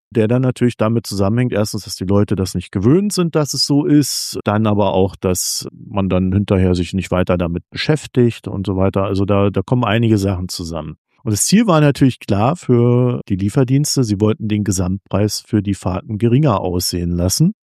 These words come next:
und haben sich <laughs> quasi dadurch indirekt das Geld bei den Fahrern be-, geholt.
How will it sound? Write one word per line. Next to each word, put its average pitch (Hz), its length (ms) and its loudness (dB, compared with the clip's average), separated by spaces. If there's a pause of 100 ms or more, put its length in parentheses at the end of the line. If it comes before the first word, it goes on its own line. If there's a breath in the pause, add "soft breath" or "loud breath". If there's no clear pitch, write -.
(140)
und 107 160 -2
haben 101 160 0
sich 110 200 -2
<laughs> - 0 -
quasi 104 600 -2
dadurch 117 440 -2
indirekt 117 480 0
das - 160 -4
Geld 101 420 0 (400)
bei 101 120 0
den 123 120 0
Fahrern 95 480 -2
be-, 87 240 -8
geholt. - 560 -8